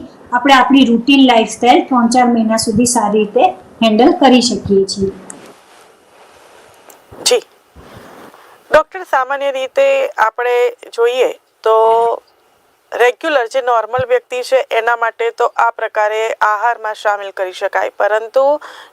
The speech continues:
Speaker 2: જે લો-, વ્યક્તિને ડાયાબિટીસ છે અથવા તો પહેલેથી જ લીવર જેમનું કમજોર છે,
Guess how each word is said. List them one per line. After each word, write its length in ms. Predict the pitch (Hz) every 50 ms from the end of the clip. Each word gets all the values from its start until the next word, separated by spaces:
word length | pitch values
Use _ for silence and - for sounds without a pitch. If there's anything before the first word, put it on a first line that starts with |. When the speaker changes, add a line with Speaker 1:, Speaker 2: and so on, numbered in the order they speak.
| _ -
Speaker 2:
જે 340 | - 269 285 294 294 302 311
લો-, 460 | 302 - - 233 233 254 247 - 202 190
વ્યક્તિને 500 | 220 233 226 _ _ - 269 254 269 269
ડાયાબિટીસ 560 | 220 202 196 196 208 214 - - - 208 196
છે 320 | - - - 190 - - - _ _ -
અથવા 240 | 185 190 - 233 226
તો 140 | - 240 240
પહેલેથી 600 | - - 226 220 214 220 233 269 269 - - 196
જ 40 | 190 - - _ - - - - _ - 226 226
લીવર 320 | 262 277 277 262 320 339 320
જેમનું 400 | 254 269 277 254 262 269 302 -
કમજોર 460 | - 247 226 214 220 214 233 247 214 185
છે, 240 | - - - 190